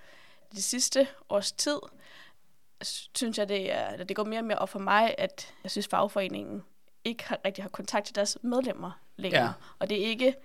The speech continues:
Speaker 1: jeg vil sige, jeg vil ikke lægge skylden på fagforeningen. Det handler også om medlemmernes tilgang til fagforeningen.
Speaker 2: Ja.
Speaker 1: Også, altså for et år siden,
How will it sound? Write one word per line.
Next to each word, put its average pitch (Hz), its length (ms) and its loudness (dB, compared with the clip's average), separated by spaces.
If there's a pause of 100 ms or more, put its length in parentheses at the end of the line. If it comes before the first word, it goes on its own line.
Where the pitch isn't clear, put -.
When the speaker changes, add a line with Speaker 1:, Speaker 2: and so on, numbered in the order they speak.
(460)
Speaker 1:
jeg 196 60 -8
vil 185 80 -6
sige, 185 140 -4
jeg 190 60 0
vil 190 80 0
ikke 214 240 -6 (180)
lægge 190 160 -4
skylden 202 260 -6
på 185 100 -4
fagforeningen. 196 800 0 (300)
Det 202 100 -2
handler - 260 -6
også 190 240 -2
om 175 180 -6 (240)
medlemmernes 185 840 -2 (220)
tilgang 190 420 -4
til 180 160 -12
fagforeningen. - 680 -12
Speaker 2:
Ja. 127 220 2
Speaker 1:
Også, 196 220 2 (220)
altså 202 160 0
for 208 120 4
et 208 100 8
år 226 180 6
siden, 196 360 0